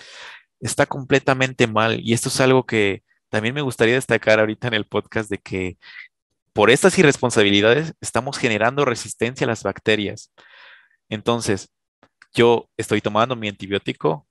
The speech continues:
me echo una chela, digo, porque ya me siento bien. O sea, realmente tú tomas un antibiótico y ya te sientes bien, ¿no? Pero no has terma-, no has terminado el, el tratamiento. Entonces ya terminaste, eh, cortaste el efecto. Entonces le estás dando chance a la bacteria a que se reactive,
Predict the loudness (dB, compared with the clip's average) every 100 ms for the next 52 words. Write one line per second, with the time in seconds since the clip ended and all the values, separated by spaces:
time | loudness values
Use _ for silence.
0 | -8 -8 -6 -6 -2 2 4 2 -2 _
1 | _ _ -8 -6 -6 -4 0 2 2 2
2 | -4 -6 -4 -4 -6 _ -10 -2 0 0
3 | -4 -2 -4 -4 -8 -8 -6 -8 -6 -4
4 | -4 -2 -2 -2 -4 -10 -8 -2 -2 -2
5 | -8 -14 -20 -20 -20 -10 0 2 4 2
6 | 2 2 4 2 2 2 2 0 0 0
7 | 2 -2 -2 -4 -4 -6 -8 -12 -12 -16
8 | _ -20 -20 -20 _ -6 -2 0 0 2
9 | 4 4 4 2 0 0 -4 -4 -4 -2
10 | 0 2 0 -2 -6 -2 0 2 -2 -4
11 | -6 -10 _ _ -4 -2 -4 -8 -8 -12
12 | _ _ _ _ _ _ -8 -4 -2 -2
13 | -2 -2 0 0 -2 -2 -4 0 0 0
14 | -2 -4 -4 -6 -8 -4 -2 -2 -2 -4
15 | -4 -2 -4